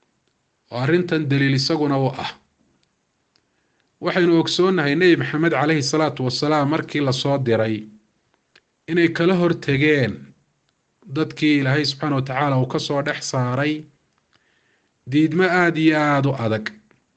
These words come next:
Waxaanay ku fureen Nebi Maxamed dacaayado, dacaayadahaasi oo wejiyo kala duwan qaatay.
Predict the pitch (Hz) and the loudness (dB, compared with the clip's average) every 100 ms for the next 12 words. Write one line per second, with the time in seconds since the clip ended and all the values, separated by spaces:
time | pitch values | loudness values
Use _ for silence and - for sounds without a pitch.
0 | _ _ _ _ _ _ _ _ _ _ | _ _ _ _ _ _ _ _ _ _
1 | _ _ _ - 160 190 202 185 233 214 | _ _ _ -8 -2 2 2 2 -2 0
2 | 175 160 185 180 147 - 147 156 139 117 | 0 2 2 2 0 -2 -4 -2 0 0
3 | 117 123 123 127 151 - _ _ _ _ | 0 2 2 0 -2 -6 _ _ _ _
4 | _ _ _ _ _ _ _ _ _ _ | _ _ _ _ _ _ _ _ _ _
5 | _ - 127 127 151 165 196 160 147 131 | _ -10 -4 0 4 4 4 2 0 0
6 | 165 151 147 147 135 - - 139 135 165 | 0 0 -2 -4 -4 -10 -12 -8 -4 0
7 | 175 175 135 127 127 143 147 135 117 113 | 0 2 0 0 2 0 0 -4 -6 -4
8 | 143 156 | -4 -6